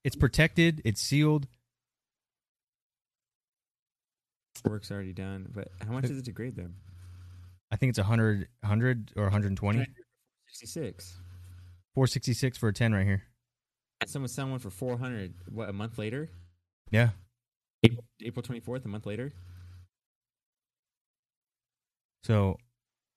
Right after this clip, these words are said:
Speaker 1: I mean,
Speaker 2: Dang it.
Speaker 1: I, I see something going on here. I don't have the full picture, but I see something. You know what I mean?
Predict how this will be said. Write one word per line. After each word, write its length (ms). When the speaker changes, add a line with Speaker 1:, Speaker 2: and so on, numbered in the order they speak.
Speaker 1:
I 60
mean, 320
Speaker 2:
Dang 380
it. 260
Speaker 1:
I, 260
I 20
see 240
something 320
going 220
on 160
here. 260
I 40
don't 120
have 160
the 80
full 200
picture, 340
but 140
I 40
see 260
something. 600
You 80
know 60
what 60
I 20
mean? 240